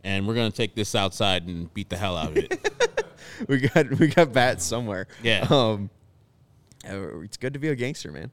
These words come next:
Speaker 1: It is.
Speaker 2: <laughs> Um, that's gonna do it for the C H G O White Sox podcast. You can follow us on Twitter at C H G O underscore White Sox. Make sure you're liking the live stream as well. Thank you guys for hanging out with us. We do appreciate it. Uh, Eduard-, or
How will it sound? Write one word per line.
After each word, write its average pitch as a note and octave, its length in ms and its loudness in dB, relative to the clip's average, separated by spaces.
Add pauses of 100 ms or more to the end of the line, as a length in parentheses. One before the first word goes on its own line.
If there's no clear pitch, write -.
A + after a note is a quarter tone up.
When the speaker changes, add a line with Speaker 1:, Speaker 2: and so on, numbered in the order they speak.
Speaker 1:
It G#2+ 120 -2
is. A#2+ 380 -2
Speaker 2:
<laughs> - 340 -4
Um, G#2+ 320 -2
that's B2 220 -6
gonna D#3 220 -6
do B2+ 200 -4
it A2 60 -8
for - 120 -16
the G2+ 80 -10
C A2 200 -6
H G#2 180 -6
G G#2 100 -8
O G2+ 80 -4
White G2+ 140 -6
Sox - 200 -10
podcast. F#2+ 540 -8 (340)
You G#2+ 80 -8
can G#2+ 80 -6
follow G#2+ 420 2
us G#2 160 -2
on G#2 140 -4
Twitter G2+ 280 -4
at G#2 220 -2
C A2 180 -4
H G2+ 200 -6
G G#2 160 -4
O F2 60 -4
underscore G2+ 360 -6
White G2+ 220 -4
Sox. G2 240 -6
Make A2 140 -8
sure A#2+ 200 -4
you're G#2+ 180 -2
liking G#2 420 -4
the G2 80 -6
live G2+ 260 -2
stream G#2+ 240 -6
as G2 140 -8
well. G#2 260 0 (280)
Thank A2+ 200 0
you A2+ 80 -2
guys G#2 260 0
for F#2+ 120 -6
hanging G2 320 -6
out G2+ 180 -2
with G2 160 -6
us. G2+ 180 -4 (220)
We G#2 120 -4
do A2+ 200 -2
appreciate G#2 600 -2
it. G2+ 160 -4 (180)
Uh, F2+ 420 -4
Eduard-, G#2 380 -2 (200)
or G#2 260 -2